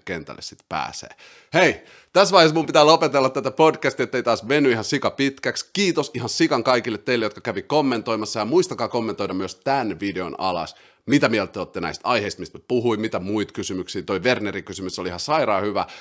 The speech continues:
Se on hyvä laittaa mut vähän selkä seinää vasten kertoa näitä joukkoja. Toi mun defensive team oli menossa ihan helkutin huonoksi aikaisemmin. Ää,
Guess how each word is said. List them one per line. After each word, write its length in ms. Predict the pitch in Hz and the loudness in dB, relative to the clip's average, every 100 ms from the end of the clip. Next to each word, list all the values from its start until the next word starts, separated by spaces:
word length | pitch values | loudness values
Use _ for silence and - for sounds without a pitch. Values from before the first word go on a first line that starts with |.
| - | -10
Se 100 | 131 | 0
on 60 | 139 | 4
hyvä 160 | 147 | 6
laittaa 300 | 113 98 107 | 4 2 -4
mut 240 | 101 117 - | -2 -2 -4
vähän 160 | 92 | -6
selkä 320 | 95 120 104 | 0 0 0
seinää 400 | 92 110 92 85 | -2 -2 -2 -4
vasten 240 | 80 - 85 | -8 -10 -4
kertoa 380 | 104 90 87 80 | -2 -2 -4 -6
näitä 220 | 80 87 | -6 -4
joukkoja. 320 | 85 - 82 | -4 -6 -12
Toi 220 | - 101 | -6 -4
mun 200 | 98 95 | -2 -2
defensive 500 | 117 110 117 101 104 - | -2 -2 -2 -4 -6 -8
team 140 | 92 | -8
oli 140 | 92 90 | -6 -6
menossa 300 | 92 90 - | -6 -10 -8
ihan 320 | 147 143 143 | -8 -6 -10
helkutin 540 | 107 110 85 - 69 | -6 -4 -6 -10 -12
huonoksi 440 | 82 82 69 - - | -6 -4 -4 -8 -8
aikaisemmin. 680 | 65 67 80 92 92 113 - 196 - - - | -8 -8 -8 -8 -4 -2 -2 -6 -12 -14 -12
Ää, 580 | 101 98 92 87 85 85 | -4 -2 0 -2 -4 -6